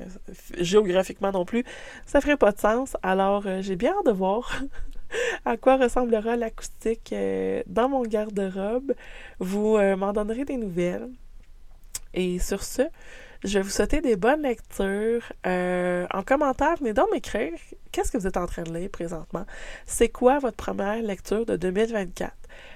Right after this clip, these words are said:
Euh, vous allez voir, il y a une boîte à questions, euh, en bas de l'épisode. Euh, vous pouvez m'écrire ça juste là. Euh,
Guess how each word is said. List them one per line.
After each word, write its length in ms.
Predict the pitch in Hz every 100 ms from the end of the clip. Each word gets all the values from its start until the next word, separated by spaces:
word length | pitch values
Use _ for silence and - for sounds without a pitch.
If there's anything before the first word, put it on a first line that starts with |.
| -
Euh, 260 | 190 185 190
vous 100 | 180
allez 140 | 202
voir, 220 | 190 214 254
il 80 |
y 20 | 233
a 40 |
une 80 | 185
boîte 180 | 196 202
à 80 |
questions, 600 | 196 196 190 - 226 233 - 180
euh, 280 | 180 180 180
en 160 | 196 190
bas 240 | 185 214
de 60 | 208
l'épisode. 680 | 208 - 190 214 262 233 190 - - - -
Euh, 160 | 190
vous 80 | 190
pouvez 300 | 180 196 190
m'écrire 460 | 190 175 - 185 180
ça 320 | - 202 202 -
juste 280 | 185 180
là. 300 | 190 185 220 - - - - - - -
Euh, 720 | 185 185 180 180 180 180 180